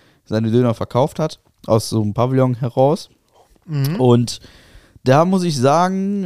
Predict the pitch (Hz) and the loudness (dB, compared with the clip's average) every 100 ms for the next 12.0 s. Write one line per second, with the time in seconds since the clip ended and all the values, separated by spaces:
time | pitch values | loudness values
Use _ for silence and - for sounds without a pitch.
0 | 160 143 - 143 147 135 113 131 151 147 | -4 -6 -4 -4 -2 -2 -2 -2 -6 -4
1 | 127 127 120 - 104 98 135 - 165 170 | -4 -4 -6 -6 -2 2 2 0 -6 -4
2 | 170 175 180 180 180 - 147 139 135 - | -2 -2 0 0 0 2 2 0 -4 -4
3 | 117 135 147 131 123 120 101 120 110 110 | 2 2 2 -2 -4 0 2 2 4 2
4 | 110 65 98 110 104 101 110 123 - 123 | 2 0 -2 -2 -6 -6 0 2 0 -4
5 | 113 - 104 85 - - _ 127 139 180 | -6 -6 -8 -8 -14 -20 _ -6 -4 -4
6 | - _ _ - - 90 104 101 - - | -10 _ _ -12 -6 -2 -2 -2 -6 -10
7 | - _ _ _ _ _ _ _ _ _ | -14 _ _ _ _ _ _ _ _ _
8 | - 120 110 104 110 131 131 117 135 127 | -10 -6 -4 -2 2 2 2 0 0 0
9 | 110 95 92 - 90 85 90 139 139 131 | 0 -4 -8 -8 -6 -4 -2 -2 0 0
10 | 185 139 113 170 240 - - _ - 127 | 2 0 -2 -2 -4 -8 -20 _ -8 -6
11 | - 135 160 180 180 - 131 131 123 123 | 0 2 2 2 -2 0 0 0 -2 -4